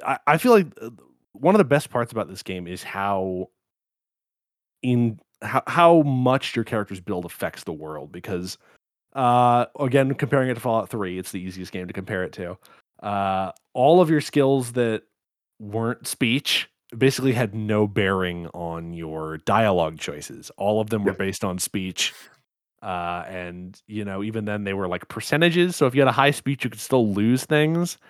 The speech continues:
Speaker 1: or if you had a low speech, you could still get them right. Uh,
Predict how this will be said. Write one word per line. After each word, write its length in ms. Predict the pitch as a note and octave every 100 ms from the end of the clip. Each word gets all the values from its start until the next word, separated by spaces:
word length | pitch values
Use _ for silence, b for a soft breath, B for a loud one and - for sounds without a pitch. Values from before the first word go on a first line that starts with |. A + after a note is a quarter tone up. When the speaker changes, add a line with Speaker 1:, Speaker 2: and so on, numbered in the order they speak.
| b
Speaker 1:
or 60 | A2
if 60 | A2+
you 40 |
had 60 | G#2
a 40 |
low 200 | G2+ B2+
speech, 320 | B2 C3 B2+
you 40 | G2
could 100 | F2+
still 200 | - G#2+
get 160 | A2
them 160 | G2+ E2+
right. 320 | F2+ C#3 - b b _ _ _ _ _ _
Uh, 720 | G#2 G#2 G2+ G2 G2 G2 F#2+